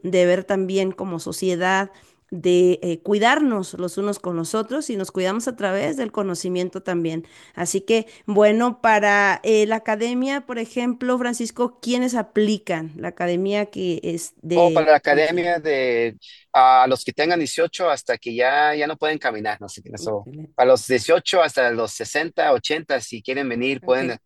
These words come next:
Speaker 2: ser parte de este programa y, y me da mucho gusto que
Speaker 1: Ah.
Speaker 2: vamos a hacer esto. Es-, esto es algo,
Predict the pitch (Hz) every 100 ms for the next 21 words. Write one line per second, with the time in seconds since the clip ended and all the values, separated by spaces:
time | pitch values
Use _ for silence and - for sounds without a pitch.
0 | _ - - - - 135 113 113 - -
1 | 101 101 107 120 120 113 98 98 98 107
2 | 113 - 123 139 143 131 131 131 120 -
3 | 110 120 120 107 113 113 117 123 131 -
4 | 156 147 143 147 147